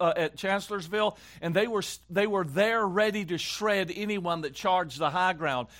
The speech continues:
And, and, and, and so, uh, uh, here, uh, he-, here is Armistead and his men down below, and, and he turns to Colonel Fremont from England, and he says to them, "Sir, when you go home,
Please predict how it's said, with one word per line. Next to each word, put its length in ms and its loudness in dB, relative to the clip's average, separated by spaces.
And, 180 2
and, 200 2
and, 220 0
and 200 2
so, 440 8
uh, 40 -2
uh, 560 10
here, 520 0
uh, 400 4
he-, 280 -2
here 240 0
is 120 2
Armistead 600 2
and 80 -2
his 180 -2
men 240 2
down 260 4
below, 600 8
and, 220 0
and 140 0
he 60 -2
turns 340 0
to 100 -2
Colonel 300 2
Fremont 500 2
from 140 -2
England, 460 4
and 100 0
he 120 0
says 260 0
to 100 -2
them, 200 0
"Sir, 260 2
when 160 0
you 160 0
go 220 2
home, 320 4